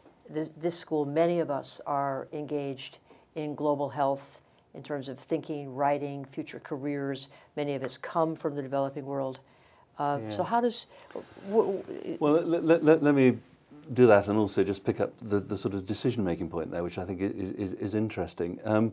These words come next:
Speaker 2: the basic premise of the book is that there's a lot the rich world can learn from the poor world, if I use terribly loose language, um, and that, um, actually,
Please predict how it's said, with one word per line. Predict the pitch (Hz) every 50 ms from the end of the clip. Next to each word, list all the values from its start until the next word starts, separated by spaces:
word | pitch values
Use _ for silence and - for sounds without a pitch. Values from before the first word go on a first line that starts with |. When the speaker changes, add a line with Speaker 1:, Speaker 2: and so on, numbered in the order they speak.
| - - - - - - - _ _ _ _ _ _ _ _ _ _ _ _ _ _ _ _ - -
Speaker 2:
the | 113 104
basic | 87 - - 147 135 - - 92 -
premise | - 110 92 85 82 - -
of | 82 76
the | 85
book | 78 90 85 76 - - - - - _ _ - -
is | 95 90 87 85 85 85 85 -
that | - 95 90 90 98 - - -
there's | - - 95 82 95
a | 90
lot | 92 95 - -
the | 87 82
rich | 82 - - -
world | 95 90 82 80 78
can | - 82 82
learn | 80 82 82 78 78
from | 76 - - 80
the | 78
poor | 76 - - 87 80 -
world, | - - - - - - 85 - - 85
if | 85 85
I | 78 78 80 78 76 -
use | - 82 78 78 78 76 - - _ -
terribly | - 92 80 76 82 80
loose | 82 85 76 - -
language, | 82 82 80 78 76 - - - - - - - - - - -
um, | - 92 92 92 92 - - - - - -
and | - 98 101 98 95 87
that, | 98 95 95 - - - - - _ _ -
um, | 101 98 92 92 90 92 98 - - -
actually, | 104 107 - - - - 92 82 80 82 82 -